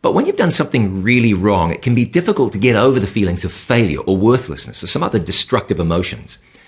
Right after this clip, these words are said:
But I've got good news for you today. It's found in First Corinthians fifteen three. The Bible says simply,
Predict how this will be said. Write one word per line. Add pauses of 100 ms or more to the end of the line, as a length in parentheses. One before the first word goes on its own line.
(360)
But
I've
got
good
news
for
you
today. (340)
It's
found
in
First
Corinthians
fifteen
three. (240)
The
Bible
says
simply,